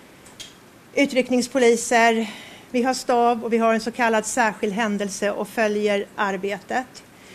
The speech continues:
Naturligtvis är polisen om, och hans familj, ehm, förda i säkerhet. Jag vill också understryka att det här är en alldeles vanlig polis.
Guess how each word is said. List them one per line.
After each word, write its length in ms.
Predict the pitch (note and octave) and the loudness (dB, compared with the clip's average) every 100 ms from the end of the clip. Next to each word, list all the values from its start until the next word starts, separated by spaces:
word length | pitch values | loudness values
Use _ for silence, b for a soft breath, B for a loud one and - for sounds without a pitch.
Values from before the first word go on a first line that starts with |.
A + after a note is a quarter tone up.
| B B B - | B B B -6
Naturligtvis 840 | C4 D#4+ D4 D4+ C4 C#4 C4+ - - | 2 4 4 0 0 0 0 -4 0
är 560 | A#3+ A#3 A3+ A3+ A3+ - - - - - - - - - - | 4 4 6 4 4 0 -8 -20 -20 -20 -20 -20 -20 -20 -4
polisen 560 | C#4+ C#4 B3 D4 D4 | 0 0 2 2 2
om, 280 | B3 B3+ B3+ - - - | 0 0 -2 -8 -18 -8
och 240 | A#3 A#3 | -6 -4
hans 200 | B3 A#3+ | -2 -2
familj, 500 | - A#3+ A3 C4 D#4 C4 - | 0 2 2 2 -2 -6 -6
ehm, 520 | A#3 A3+ A3+ A3+ G3+ - - - - - - B B B - | -2 0 0 0 -4 -12 -20 -20 -20 -18 -18 B B B -2
förda 240 | C#4+ C4 | 2 2
i 60 | C4+ | 2
säkerhet. 680 | D4 C4 B3 C4+ F4 - - - - - - - - B B B | 0 0 2 2 0 -10 -20 -20 -20 -20 -20 -20 -20 B B B
Jag 80 | C#4 | 2
vill 100 | E4+ | 4
också 260 | E4 - | 4 2
understryka 680 | E4+ B3+ A#3+ - D#4 E4 D4 | 2 4 2 2 2 2 0
att 100 | B3 | 0
det 60 | C#4 | 0
här 460 | C4+ D#4+ D#4+ D#4+ D#4 | 2 4 6 4 2
är 300 | A#3+ A#3+ A#3 | 2 4 4
en 240 | - A#3 - | 2 -2 2
alldeles 600 | D#4+ D4 C4+ D4 C#4+ - - | 2 4 4 2 0 -2 -2
vanlig 720 | A#3 B3+ G#3+ G#3 G#3+ A3 G#3+ | 0 2 2 0 2 0 -2
polis. 600 | - B3+ A3 E4 - - | -4 0 0 -2 -6 -12